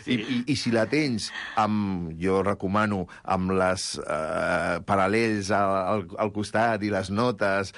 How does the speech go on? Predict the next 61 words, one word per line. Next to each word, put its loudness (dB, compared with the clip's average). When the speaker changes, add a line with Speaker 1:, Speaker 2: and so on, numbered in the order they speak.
Speaker 2:
et, -8
bueno, -2
llavors, -2
si -4
tens 2
aquest, -2
una 2
edició 0
com 2
aquestes, -2
és -4
que 0
no 2
pares. -2
Vas 0
Speaker 1:
Mm. -10
Speaker 2:
com 0
aquests 0
llibres 0
que, 2
que -4
et -6
diuen, 0
«Si 0
vols 2
que 0
et -6
fes -2
tal 0
cosa, -2
ves 0
a 2
la 2
pàgina 2
tal, 2
i -2
si -2
vols 0
a 0
l'altra», 2
<laughs> -20
doncs -2
això 0
ja 2
ho -2
va 0
fer 0
la 4
Bíblia 2
des 0
de... 4
És -4
a 4
dir, 2
la 4
capacitat -2
d'arribar 0
a -4
tots. -10
Speaker 1:
I -6
tant. -6